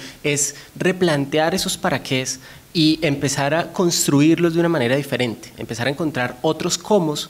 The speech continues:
para lograr esos para qués que a veces están muy presentes y a veces no están tan presentes. Em, de pronto una forma de promover la aceptación de cambios es, eh, invitándonos a salir de modo automático y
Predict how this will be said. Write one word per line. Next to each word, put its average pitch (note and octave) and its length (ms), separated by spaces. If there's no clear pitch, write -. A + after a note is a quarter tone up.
para C3 160
lograr B2 300
esos C#3 220
para C#3+ 240
qués B2+ 280
que B2+ 360
a B2 120
veces E3 320
están C#3 360
muy G3 200
presentes G3 580
y D3+ 60
a B2 80
veces B2 420
no C3 120
están C3 240
tan C3+ 160
presentes. A#2+ 520
Em, A#2+ 420
de D3 100
pronto D3 280
una F#3+ 120
forma D3+ 320
de A#2 60
promover C3 320
la C#3 40
aceptación C#3+ 380
de C#3 80
cambios D3+ 340
es, D#3 300
eh, D3+ 480
invitándonos C3+ 600
a D#3 120
salir C3 320
de D3 80
modo D3+ 180
automático C#3 560
y A2 440